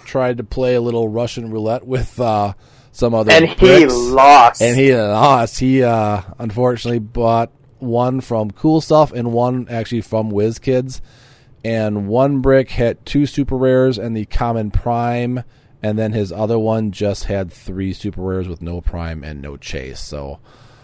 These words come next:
Speaker 1: it's, you're either getting a god brick out there or you're getting shafted. So I really
Speaker 2: Well, like I s-,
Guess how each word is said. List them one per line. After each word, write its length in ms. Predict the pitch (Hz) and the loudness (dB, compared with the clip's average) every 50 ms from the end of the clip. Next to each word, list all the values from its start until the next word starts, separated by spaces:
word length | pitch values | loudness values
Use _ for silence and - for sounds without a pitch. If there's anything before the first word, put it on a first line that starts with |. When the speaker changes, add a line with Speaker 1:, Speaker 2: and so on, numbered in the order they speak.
| - _ _ _ _ _ _ _ _ _ | -20 _ _ _ _ _ _ _ _ _
Speaker 1:
it's, 260 | - - 131 127 - - | -4 -4 -2 -2 -4 -4
you're 200 | - 131 143 180 | 0 2 4 4
either 260 | 170 180 180 170 165 139 | 6 6 4 4 4 2
getting 240 | 139 156 135 120 | 2 0 -2 -2
a 60 | 113 104 | -4 -6
god 340 | 92 104 104 110 120 123 | -4 -2 -2 -2 -2 -2
brick 260 | 113 127 139 135 123 139 | 0 0 0 0 2 2
out 240 | 135 135 135 131 - | 2 2 0 0 0
there 300 | 139 139 139 139 139 131 | 0 2 2 2 2 0
or 160 | 95 110 107 | 0 -2 -2
you're 180 | 101 101 110 110 | -2 -2 -2 -2
getting 300 | 104 104 98 85 95 90 | -2 -4 -6 -6 -8 -10
shafted. 640 | 82 - 80 80 82 82 76 - - 76 78 78 76 - - - - | -10 -8 -8 -8 -8 -10 -10 -10 -12 -12 -10 -10 -10 -10 -10 -10 -12
So 360 | - - 92 90 87 85 85 - | -10 -10 -8 -8 -8 -10 -10 -6
I 80 | 117 135 | -2 0
really 180 | 143 139 135 131 | 2 4 6 8
Speaker 2:
Well, 260 | 190 196 202 - - - - - - | 8 8 8 6 4 0 -6 -4 2
like 260 | 160 185 185 180 - | 4 6 6 6 6
I 120 | 196 190 | 6 6
s-, 400 | - - - - - - - - | 6 4 -2 -10 -12 -14 -16 -18